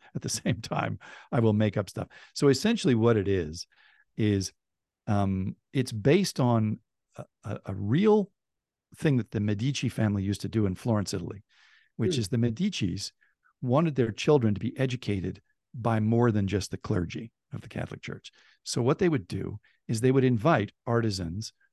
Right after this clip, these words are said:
Speaker 1: artists, architects, astronomers, um, philosophers, playwrights. They would invite them to live in the home, and just so that the children would listen to what they talked about at dinner time.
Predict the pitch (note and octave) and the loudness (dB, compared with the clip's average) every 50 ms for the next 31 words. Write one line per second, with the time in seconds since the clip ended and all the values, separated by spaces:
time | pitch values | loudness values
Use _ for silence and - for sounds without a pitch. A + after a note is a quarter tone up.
0 | _ _ _ - A2+ A2 G#2 G2+ F#2+ - - - - _ _ _ _ A#2+ A2+ G#2+ | _ _ _ 0 2 2 2 0 -2 -4 -8 -12 -14 _ _ _ _ -4 -2 -2
1 | A2+ - _ - G#2 G2 G2+ _ - - - - _ _ _ _ _ _ _ - | -4 -12 _ -6 -6 -6 -6 _ -14 -14 -14 -14 _ _ _ _ _ _ _ -14
2 | - - - - - C3 A2+ A2 G#2 G2+ G2 G2 F#2 F2+ - - - _ _ _ | -12 -12 -10 -2 0 2 2 2 2 0 0 -2 -2 -4 -6 -10 -14 _ _ _
3 | _ _ _ _ _ _ _ _ - F#2+ - - - - - _ - - A#2+ A#2 | _ _ _ _ _ _ _ _ -10 -8 -8 -8 -10 -12 -14 _ -4 0 0 0
4 | G#2+ A2+ A2+ - A#2 - - G#2+ G2 F#2 F#2 F2+ - - - _ _ - C3+ B2 | 2 0 0 -2 -4 -4 -4 -4 -2 -2 -4 -6 -8 -14 -18 _ _ 0 2 4
5 | A#2 G#2 G#2+ G#2+ G2+ F#2+ F#2+ - - - _ _ _ _ _ - B2+ C3 B2 A#2+ | 4 4 4 4 2 0 -2 -8 -12 -12 _ _ _ _ _ 0 2 2 4 2
6 | A#2+ - C3 D3 F#3 F#3+ - E3 D3 A#2+ - - G#2 G#2 G#2+ A#2+ F3 A#3+ A3 A3 | 2 4 4 4 4 4 2 0 0 2 0 -4 -2 0 0 2 2 2 2 2
7 | G3+ F3+ D#3 B2+ G#2 G#2 C#3+ B2+ F#2 D2+ C#2+ D#2 F#2+ - _ _ _ _ _ _ | 2 2 2 0 0 2 2 2 2 0 -4 -8 -12 -14 _ _ _ _ _ _
8 | _ _ _ _ _ _ _ _ _ _ _ _ C#3 B2 B2 B2 B2 A#2 A2 - | _ _ _ _ _ _ _ _ _ _ _ _ -4 -2 0 0 -2 -2 -4 -8
9 | _ _ _ _ _ _ - - D#3+ G3+ G#3+ - - - - F3 E3 D3 C3+ - | _ _ _ _ _ _ -2 0 2 2 2 0 -2 0 0 0 0 0 -4 -8
10 | A#2+ - - - G3 F3+ C#3+ B2 A#2 A2+ A2+ G#2 A2+ A#2+ C#3+ E3 - - F3 D#3 | -10 -4 0 2 2 4 4 2 2 2 2 0 0 2 0 0 0 0 0 0
11 | D3+ B2+ A#2 B2 - - A#2 G#2 - - - D3+ C#3+ - - A2+ A#2 G#2+ G2 A2+ | 0 2 0 0 0 -2 -6 -6 -6 -2 -2 -2 -2 -2 -4 -4 -2 -2 -4 -4
12 | - - A2 - - - E3+ E3 C3+ G#2+ - - - - A#2+ | -4 -6 -8 -8 -2 0 2 2 2 0 -2 -6 -10 -12 -12